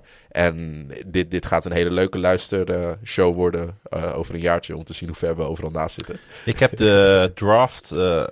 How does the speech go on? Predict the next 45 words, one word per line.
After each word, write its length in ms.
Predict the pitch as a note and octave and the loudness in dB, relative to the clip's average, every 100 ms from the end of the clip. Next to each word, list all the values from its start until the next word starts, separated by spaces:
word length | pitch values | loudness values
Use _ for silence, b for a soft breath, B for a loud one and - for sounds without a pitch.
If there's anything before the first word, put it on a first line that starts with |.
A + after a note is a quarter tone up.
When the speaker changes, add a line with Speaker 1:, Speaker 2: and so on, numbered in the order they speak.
| - E2 - | -6 -8 -4
Speaker 2:
preview 460 | C3+ F#3+ - A2 | -2 -2 -2 -4
van 300 | F2+ F#2 F2 | -2 -2 -2
vorig 320 | - A2 F2+ E2+ | -4 -4 -4 -2
jaar 380 | G2+ A2+ E2+ | 0 2 0
heb 180 | F2+ F2 | -2 -8
ik, 160 | - - | -8 -6
eh, 100 | E2 | -6
teruggeluisterd. 760 | - A2 - D2 D#2+ - E2 | -6 -8 -6 -4 -4 -6 -12
Dat 100 | E2+ | -12
was 160 | F2 - | -10 -8
echt 200 | - G#2 | -6 -8
ontzettend 440 | - A2+ B2 - - | -8 -6 -6 -6 -6
grappig 320 | A2 - - | -2 -2 -4
om 100 | G2 | -4
dat 160 | G#2 G2+ | -4 -4
weer 120 | E2+ | -6
terug 200 | G2+ - | -8 -6
te 100 | G#2+ | -2
luisteren. 440 | G#2 A#2 - C#3+ - | 0 -2 -4 -14 -4
Speaker 1:
Kan 140 | G2 | -4
ik 80 | F2 | -2
me 80 | E2 | -6
voorstellen. 500 | F#2 E2+ - D#2+ - _ - | -4 -4 -4 -10 -10 _ -10
Speaker 2:
Eh, 320 | G2 F#2 D#2+ | -2 0 0
en, 360 | A1 - G2 F#2+ | -2 -10 -12 -6
eh, 160 | F2+ - | -6 -6
ik, 180 | G2+ | -4
eh, 100 | A2 F#2+ | -2 0
ga 160 | - | 2
ook 120 | A#2 B2+ | 0 0
nog 120 | A2+ | 0
even 220 | G2+ G2 | 0 0
de 160 | G2+ G2+ | -2 -2
review, 340 | G#2 - E2+ | -4 -6 -8
denk 200 | C#2+ E2 | -8 -8
ik, 140 | D#2 E2 | -8 -4
eh, 100 | D#2+ | -2
luisteren 360 | C#2+ D#2 F2+ | -2 -4 -8
binnenkort. 500 | E2 D2 C2 A#1+ - G2 | -8 -8 -10 -10 -12 -8
Die 120 | G2 | -2
van 140 | A2+ | -2
vorig 280 | A#2 B2 F2+ | 2 4 4
jaar, 240 | E2+ D2 F2+ | 0 -2 -4
hè? 80 | G#3 | -2
Speaker 1:
Ja, 420 | A2+ G#2 D#2 - | 4 4 4 -4